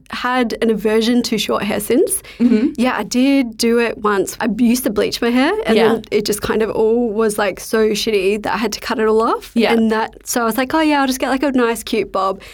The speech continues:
Speaker 1: And my friend was my hairdresser. I was like, "Oh, just do what you want." And, like, I ended up with, like, the shortest <laughs> pixie cut.
Speaker 2: Yeah.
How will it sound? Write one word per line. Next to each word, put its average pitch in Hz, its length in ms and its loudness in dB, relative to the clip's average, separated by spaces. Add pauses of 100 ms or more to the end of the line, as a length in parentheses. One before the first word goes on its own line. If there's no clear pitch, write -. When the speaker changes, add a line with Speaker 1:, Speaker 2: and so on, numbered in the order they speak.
(360)
Speaker 1:
And 220 240 2
my 214 100 2
friend 214 320 0
was 220 140 2
my 214 80 0
hairdresser. 220 600 0
I - 40 -2
was 214 120 -4
like, 240 140 0
"Oh, 302 100 2
just - 200 -2
do 311 80 0
what 311 100 2
you 285 100 2
want." 247 300 2
And, 208 240 -2 (300)
like, 202 180 -2
I 202 120 -2
ended 208 180 0
up 208 140 -2
with, 208 120 -2
like, 202 160 -4
the - 80 -8
shortest 214 440 -2
<laughs> - 60 -6
pixie 247 300 -2
cut. 208 460 -4
Speaker 2:
Yeah. 269 240 4